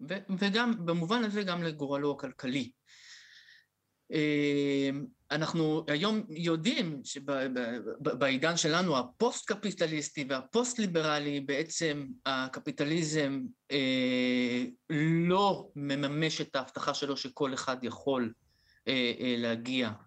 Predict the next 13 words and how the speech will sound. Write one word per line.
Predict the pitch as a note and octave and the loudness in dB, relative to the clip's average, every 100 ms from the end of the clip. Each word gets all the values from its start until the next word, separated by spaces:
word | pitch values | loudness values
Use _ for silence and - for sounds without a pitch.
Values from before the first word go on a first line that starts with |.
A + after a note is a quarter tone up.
| _ - _ | _ -20 _
אה, | B2 A#2+ | -4 0
אל | C3 | -2
קצה | B2 - C3+ | -2 0 0
הפירמידה, | A#2+ B2+ A2+ A2+ F#3 A#3 C4 B3+ - - _ | 0 0 0 2 2 2 0 -4 -10 -20 _
או | D3+ | 0
להתקדם | C#3 C3+ - D3+ D#3+ E3 | 0 0 -2 0 0 0
במוביליות | C3+ C3 B2+ C#3+ D3+ C#3 | -2 -4 -4 -4 -4 -4
החברתית | B2 B2+ A#2+ A#2 G3 | -4 -4 -4 -4 -2
שלו, | - B3 G3+ | 2 2 2
גם | C#3+ | 0
לא | D#3 A3 B3 - _ - | 2 2 2 -4 _ -8
בעולם | D3 C3+ D3 F#3+ | -2 0 0 2
המערבי. | G#3 G#3+ A3+ A#3+ B3 D#4+ - | 2 2 2 0 -2 -6 -8